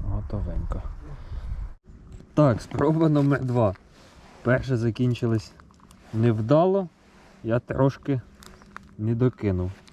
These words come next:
А може, і не трошки. Саня мені рекомендує закліпсуватись, але я не хочу. В короповій рибалці ксі-,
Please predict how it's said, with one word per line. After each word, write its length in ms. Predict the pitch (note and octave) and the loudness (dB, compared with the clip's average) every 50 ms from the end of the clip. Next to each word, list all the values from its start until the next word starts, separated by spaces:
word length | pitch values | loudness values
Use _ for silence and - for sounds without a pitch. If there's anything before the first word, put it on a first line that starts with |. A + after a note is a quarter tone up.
| - - | -12 -6
А 40 | G2+ | -2
може, 300 | G#2 A2+ C3+ C3 C#3 C3+ | 0 2 2 4 4 4
і 40 | B2 | 4
не 140 | B2 A#2 | 2 0
трошки. 560 | G#2+ - B2+ A#2+ G#2+ G#2 G2 - - - F#2+ F#2+ - - - - - - - - - - - - - - - - - - - - - - - - - - - - - - - - - - - - - - - - - - - - - - - - - - - - - - - - - - - - - - - - - - - - - - - - - - | -2 -2 0 0 0 0 0 -4 -10 -14 -16 -16 -16 -20 -20 -20 -20 -20 -20 -20 -20 -20 -20 -20 -20 -20 -20 -20 -20 -20 -20 -20 -20 -20 -20 -20 -20 -20 -20 -20 -20 -20 -20 -20 -20 -20 -20 -20 -20 -20 -20 -20 -20 -20 -20 -20 -20 -20 -20 -20 -20 -20 -20 -20 -20 -20 -20 -20 -20 -20 -20 -20 -20 -20 -20 -20 -20 -20 -20 -20 -20 -20 -20 -18 -18 -18
Саня 500 | - - - A#2+ B2+ D3 E3 E3 D#3 C#3+ | -18 -8 0 2 2 4 4 4 2 2
мені 240 | C3+ C3 C3+ C#3+ | 2 2 2 2
рекомендує 840 | C3+ C3 B2 - - B2 B2 B2 B2 B2 B2+ C#3+ D3 C#3+ C3 A2+ A2 - - - | 2 0 -2 0 0 0 0 2 0 2 2 2 4 4 4 2 0 -4 -8 -10
закліпсуватись, 1080 | G#2 G#2 A2 A#2+ A#2 - A#2+ A2+ A2 - - - A#2 A#2+ D3+ F#3+ F#3+ F#3+ C#3+ B2 - - - | -8 -6 -4 -6 -4 -2 -2 -2 -2 -4 -6 -6 -4 0 0 0 0 -2 -4 -6 -8 -10 -8
але 300 | G2 G#2 A#2+ C#3 D3 C3 | -6 -4 -4 -4 -4 -4
я 220 | A#2 B2 B2+ B2 B2+ - - - - - - - - - - - - - - - - - - - - - - - - - - - - - - - A#2 | -4 -6 -6 -8 -10 -14 -20 -20 -20 -20 -20 -20 -20 -20 -20 -20 -20 -20 -20 -20 -20 -20 -20 -20 -20 -20 -20 -20 -20 -20 -20 -20 -20 -20 -18 -8 -2
не 340 | B2+ A#2+ A#2 A#2 B2+ C#3+ | 2 2 4 4 4 4
хочу. 440 | C3+ - - A2 G2 E2+ - - F#2 - - - - - - - - - | 2 0 -2 -2 -2 -2 -2 -6 -12 -12 -14 -18 -20 -20 -20 -20 -20 -10
В 40 | |
короповій 540 | - G#2 - - G2+ - C3 C3+ C3 B2 A#2+ | -8 -8 -6 -6 -6 -6 -6 -6 -4 -4 -4
рибалці 540 | G#2+ - A2 G2+ G#2+ A#2 C3 C3+ - - A#2 | -4 -4 -6 -4 -2 -2 -4 -4 -6 -10 -14
ксі-, 260 | - - - A2+ G#2 | -16 -12 -12 -12 -12